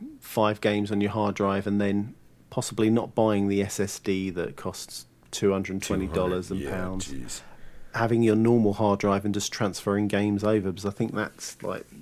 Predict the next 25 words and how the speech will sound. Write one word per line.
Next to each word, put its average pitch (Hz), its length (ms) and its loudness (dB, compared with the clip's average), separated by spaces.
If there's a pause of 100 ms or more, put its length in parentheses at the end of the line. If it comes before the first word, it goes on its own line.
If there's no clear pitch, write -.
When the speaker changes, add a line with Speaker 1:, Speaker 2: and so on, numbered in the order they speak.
(280)
Speaker 1:
we're 110 180 -4
talking 101 220 -2
about 98 180 -4
minutes 107 580 2
now 90 360 -2
on 98 120 -4
certain 98 340 2
Speaker 2:
Right. 101 40 -2
Speaker 1:
games. 95 220 -4
Speaker 2:
Yeah, 98 120 0
I 87 80 0
think 101 220 -6
he 104 120 -2
said 101 200 0
it 92 100 -2
took 101 180 0
him, 98 120 0
like, 90 140 -2
a 82 60 -2
minute 92 300 -2
and 78 100 -8
a 73 40 -4
half - 420 -6
to 85 80 -8
transfer, 82 720 -4